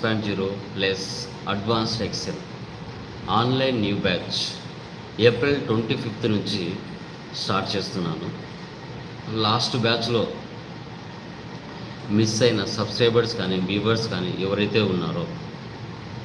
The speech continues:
Tally Prime సిక్స్ పాయింట్ జీరో ప్లస్ అడ్వాన్స్డ్ Excel కాన్సెప్ట్ మీరు నేర్చుకోవాలి అనుకుంటే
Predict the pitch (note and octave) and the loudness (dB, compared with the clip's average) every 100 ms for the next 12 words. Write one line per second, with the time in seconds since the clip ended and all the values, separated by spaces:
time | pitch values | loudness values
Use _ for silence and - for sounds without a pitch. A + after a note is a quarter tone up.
0 | - - - - - A2 G#2+ B2 C#3 C3+ | -10 -12 -12 -12 -2 4 6 6 2 2
1 | C3 B2+ - - A2+ A2 A2 G2+ F2+ F2 | 2 2 -2 -2 0 2 2 0 -2 0
2 | G#2 G#2+ A2 G#2+ G#2+ G#2+ A2+ G#2+ G2+ G2+ | 2 4 4 2 0 0 0 -2 -4 0
3 | C3+ C#3+ C#3 G#2+ - A2 G#2 F2 F#2 G2+ | 0 2 0 -2 0 0 0 -2 -2 -2
4 | F2+ - - - - - - G#2 C3 C#3 | -4 -6 -8 -8 -10 -12 -4 2 4 6
5 | A2 G#2+ G#2+ - G2+ F2 E2+ F#2 F2 E2 | 4 4 2 2 2 2 2 0 0 -2
6 | D#2 F2 | -4 -4